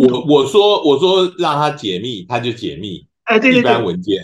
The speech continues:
Speaker 2: 对。
Speaker 1: 他这句话不是没有依据的，听起来很霸道。可是那个总统机密法，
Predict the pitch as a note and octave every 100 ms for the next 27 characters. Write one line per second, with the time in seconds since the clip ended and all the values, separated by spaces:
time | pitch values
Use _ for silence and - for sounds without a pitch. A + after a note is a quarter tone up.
0 | - B2 G#2+ D#3 - C#4+ D4+ F4 D4+ D#4+
1 | D#4 - D4+ C4 B3 B3 C4 D4+ C#4+ F3+
2 | A3 A#3 B3 F3 - D4 A#3 G#3 E3 -
3 | G#3+ F#3 F3 - _ _ _ G#3+ A3 E4
4 | E4 B3+ - - C#4 A3 - C#4 C#4 C#4+
5 | A#3 -